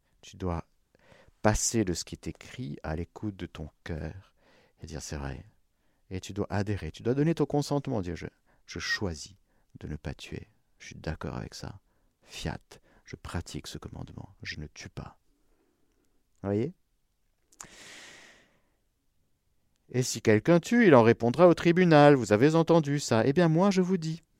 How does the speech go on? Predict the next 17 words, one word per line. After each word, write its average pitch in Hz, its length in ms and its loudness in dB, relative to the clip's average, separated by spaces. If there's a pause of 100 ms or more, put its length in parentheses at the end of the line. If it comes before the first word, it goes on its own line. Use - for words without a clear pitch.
(2500)
quiconque 120 560 2
se 113 140 -2
fâche 120 300 6
contre 120 280 -2
son 113 220 -2
frère 139 340 6
en 120 80 6
répondra 110 720 4
au 90 100 0
tribunal, 170 720 0
mais 220 600 8
s'il 190 360 2
dit 175 220 0
à 170 100 8
son 165 180 2
frère « 156 300 4 (100)
crétin », 233 640 4